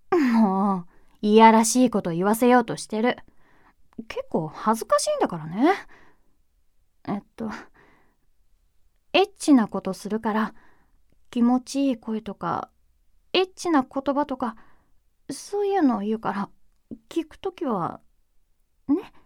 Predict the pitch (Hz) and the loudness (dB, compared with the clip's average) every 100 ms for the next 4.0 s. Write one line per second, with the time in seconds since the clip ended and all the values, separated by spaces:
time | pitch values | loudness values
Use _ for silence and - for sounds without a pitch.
0 | _ _ _ _ _ _ _ _ _ - | _ _ _ _ _ _ _ _ _ -20
1 | _ _ _ _ _ _ _ _ - - | _ _ _ _ _ _ _ _ -8 8
2 | 440 427 466 539 523 539 - 381 302 302 | 8 10 8 6 6 4 6 4 6 6
3 | 320 302 254 - 302 302 339 330 302 170 | 6 8 8 6 2 4 4 4 2 2